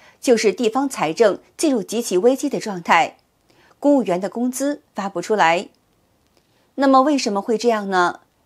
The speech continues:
两个原因。第一个原因就是地方财政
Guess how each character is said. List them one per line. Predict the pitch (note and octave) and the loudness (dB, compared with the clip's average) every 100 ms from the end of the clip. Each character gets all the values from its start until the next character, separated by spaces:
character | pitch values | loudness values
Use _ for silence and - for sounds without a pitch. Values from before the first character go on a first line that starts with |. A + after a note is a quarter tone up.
| _ | _
两 | F#3 E3 | 2 2
个 | C4 | -2
原 | A3+ F3 | -4 -6
因。 | G3 A#3+ B3+ _ _ _ _ _ | -2 -2 -4 _ _ _ _ _
第 | E4 | -2
一 | E4 | 0
个 | A#3+ | 0
原 | F#3 F3 G3+ | 0 -2 -2
因 | B3 B3 _ _ | -4 -4 _ _
就 | - | -2
是 | A#3 G#3 | 0 0
地 | G3+ A3 | 0 -2
方 | C4+ C#4 | -2 -4
财 | G3 D#3+ | -4 -2
政 | A3 G3 | 2 0